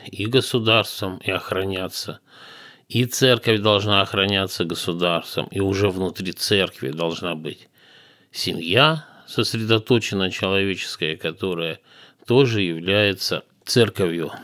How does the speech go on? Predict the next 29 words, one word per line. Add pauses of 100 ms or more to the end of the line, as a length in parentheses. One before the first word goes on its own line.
(120)
домашней. (640)
И
вот
мы
уже
говорили,
что (300)
когда
Бог
создавал
человека, (640)
Он
создал
мужчину
и
женщину, (180)
то
есть
цельного,
единого
человека (540)
Бог
разделил
на
две
части. (460)
И
разделил
Он